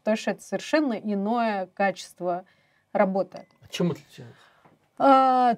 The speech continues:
Speaker 1: ты гораздо свободнее говоришь, ты свободнее дышишь, у тебя лучше звучит голос, ты, э, менее скован в плане движений. Понятно, что ты постоянно должен, э,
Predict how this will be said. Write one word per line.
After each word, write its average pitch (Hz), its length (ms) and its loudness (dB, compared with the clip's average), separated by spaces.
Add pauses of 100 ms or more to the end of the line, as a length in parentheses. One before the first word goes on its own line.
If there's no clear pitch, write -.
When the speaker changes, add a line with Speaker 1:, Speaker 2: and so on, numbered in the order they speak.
Speaker 1:
ты 320 100 6
гораздо 262 380 6
свободнее 214 720 2
говоришь, 190 580 -2
ты 196 120 -4
свободнее 202 600 0
дышишь, 175 460 -8
у 190 40 -10
тебя 202 260 -2
лучше 202 300 -6
звучит 185 560 -8
голос, 180 680 -4 (140)
ты, 202 500 -2
э, 190 500 -2
менее 214 520 -4
скован 196 960 -4
в 185 600 0
плане 190 360 -2
движений. 175 800 -8 (400)
Понятно, 214 440 2
что 190 380 -4 (140)
ты 190 100 -4
постоянно 196 560 -2
должен, 175 520 -6
э, 190 260 -12